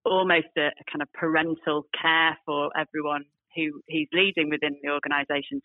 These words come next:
to be really looking after those that are within it.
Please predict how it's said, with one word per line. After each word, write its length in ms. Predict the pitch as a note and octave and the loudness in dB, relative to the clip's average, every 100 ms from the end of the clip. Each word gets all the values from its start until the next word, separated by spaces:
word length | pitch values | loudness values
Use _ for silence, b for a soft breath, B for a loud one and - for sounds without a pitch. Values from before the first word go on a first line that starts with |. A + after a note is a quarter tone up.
| - | 0
to 160 | C#3+ C#3 B B B B | 0 -2 B B B B
be 100 | E3+ | 0
really 220 | D#3+ D#3+ D3+ | 4 4 4
looking 360 | D#3+ - D#3 | 0 0 2
after 500 | E3 - - D3+ C#3 C3+ _ b _ _ - | 2 0 -4 0 0 -2 _ b _ _ 2
those 260 | D3+ D3 C#3+ | 4 2 0
that 140 | D3+ D#3 | -2 -2
are 60 | |
within 300 | D3 D3 D3+ | -2 -2 -2
it. 160 | C#3+ | -2